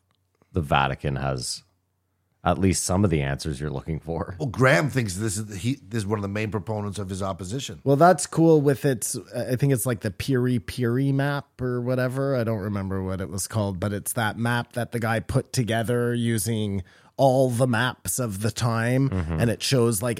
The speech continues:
Speaker 3: Antarctica as a place long before anybody should have known that Antarctica was a place. And it showed Atlantis. Uh, you know, it's cool, man.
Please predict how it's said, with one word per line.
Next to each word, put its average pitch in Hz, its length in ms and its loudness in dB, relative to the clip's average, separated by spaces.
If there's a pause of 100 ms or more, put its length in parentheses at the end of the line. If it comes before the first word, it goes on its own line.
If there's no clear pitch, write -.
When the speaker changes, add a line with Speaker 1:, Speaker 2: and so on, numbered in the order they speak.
Speaker 3:
Antarctica 120 600 0
as 110 180 0
a 104 60 -8
place 131 360 0
long 127 380 -2
before 113 720 -2
anybody 120 800 2
should 127 240 0
have 104 160 -2
known 120 320 2
that 117 160 -2
Antarctica 120 720 0
was 110 240 -4
a 98 40 -8
place. 123 600 0
And 113 180 -4 (220)
it 123 160 0
showed 135 240 2
Atlantis. 131 1040 2 (680)
Uh, 107 500 0
you 151 160 4
know, 131 180 4
it's - 180 -2
cool, 185 260 6
man. 120 300 2